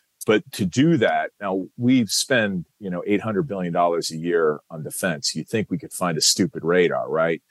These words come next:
You would have thought it was the end of the world. So because we needed to pull a radar from, uh, uh, the Pacific to bring it in. And of course, the people in the Pacific were, "If you take our radar, you know,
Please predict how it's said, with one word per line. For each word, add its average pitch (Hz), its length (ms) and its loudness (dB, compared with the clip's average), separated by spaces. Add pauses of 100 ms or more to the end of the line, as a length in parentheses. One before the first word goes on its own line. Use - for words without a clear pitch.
(320)
You 139 160 6
would 170 140 6
have 113 120 4
thought 101 480 4
it 101 80 -6
was 92 200 -4
the 95 180 -8
end 110 200 0
of 107 80 2
the 101 100 6
world. 92 440 2
So 90 180 -2
because 87 320 -10
we 104 100 -2
needed 110 280 2
to 85 60 -10 (140)
pull 113 180 6
a 92 40 4
radar 101 500 4
from, 80 260 -14 (760)
uh, 92 180 0 (240)
uh, 90 300 6
the 78 100 0
Pacific 101 680 2 (420)
to - 100 0
bring 117 280 2
it 104 140 4
in. 101 340 0 (280)
And 95 120 0
of 95 80 -2
course, 123 260 2
the 98 100 -8
people 113 320 -2
in 98 60 -4
the 87 80 -6
Pacific - 500 -2
were, 87 240 2
"If - 140 -6
you 175 140 -2
take 151 260 -2
our 117 160 0
radar, 110 520 0
you 104 140 -10
know, 95 380 -2